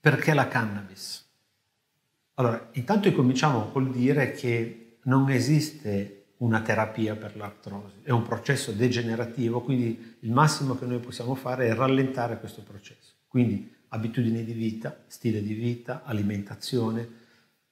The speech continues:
diete, sono tutte cose che ci permettono di liberare le articolazioni dalla presenza di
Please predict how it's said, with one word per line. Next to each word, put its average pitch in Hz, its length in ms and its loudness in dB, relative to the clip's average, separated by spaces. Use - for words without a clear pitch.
diete, 117 680 0
sono 127 200 0
tutte 165 300 0
cose 139 240 0
che 120 100 -6
ci 117 160 -6
permettono 135 880 0
di 123 360 0
liberare 139 560 6
le 120 100 4
articolazioni 120 920 -2
dalla 123 240 4
presenza 127 580 2
di 110 480 -2